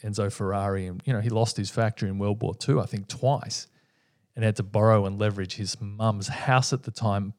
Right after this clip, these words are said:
post-war. That's all they had to build the business up, but he had nothing.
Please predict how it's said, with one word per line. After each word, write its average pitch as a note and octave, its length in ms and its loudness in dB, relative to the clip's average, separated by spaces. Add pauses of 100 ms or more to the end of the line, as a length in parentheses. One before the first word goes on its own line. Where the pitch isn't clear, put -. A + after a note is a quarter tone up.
post-war. A2+ 640 6
That's G#2 180 0
all A2+ 220 4
they G2 160 2
had G#2 300 2
to G2+ 100 -6
build G#2 380 -2
the G2 60 -6
business B2+ 460 0
up, B2+ 260 -10
but B2+ 100 0
he B2 60 4
had B2 200 4
nothing. A2 400 0